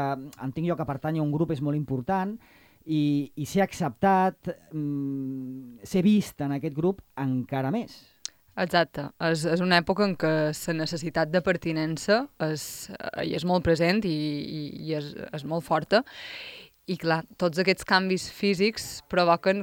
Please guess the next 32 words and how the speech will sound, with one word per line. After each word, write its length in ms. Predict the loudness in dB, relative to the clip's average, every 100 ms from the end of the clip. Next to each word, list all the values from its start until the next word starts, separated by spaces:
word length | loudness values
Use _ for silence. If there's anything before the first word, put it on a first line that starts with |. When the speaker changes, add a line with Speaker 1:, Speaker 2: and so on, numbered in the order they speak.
| 0
Speaker 2:
comparacions 720 | 0 0 -2 0 0 0 0 0
tant 160 | 0 -4
amb 140 | -4 -4
iguals, 460 | 6 10 10 8 2
com, 300 | 2 2 0
com 160 | 0
ha 80 | 2
dit 160 | 2 2
en 140 | 0
Pablo, 380 | 4 4 4 -2 0
com 160 | -2 0
amb 340 | -4 -4 -6 -8 -10 -20 -20 _
ideals 480 | -2 4 6 6 4
i 80 | 0
referents 420 | 0 -2 -4 -4
de 80 | -6
les 160 | -6 -6
xarxes 380 | -6 -6 -6
socials. 560 | -6 -6 -2 -2 -4 -10 -20 -20 -20 -20 -10
I 160 | -2 -2
aquest, 420 | 0 -2 -2 -10
eh, 640 | 0 4 4 4 2 0 -4 0
voler 300 | 2 4 4
aspirar 560 | 2 -2 -2 8 8 8
a 120 | 4 -2
un 540 | -2 -6 -6 -6 -8 0
cos 300 | 2 2 -2
que 160 | -6
ens 380 | -6 -6 -8 -8
mostren 560 | -4 -4 -4 -8 -8 -6
com 240 | -6 -4
a, 140 | -4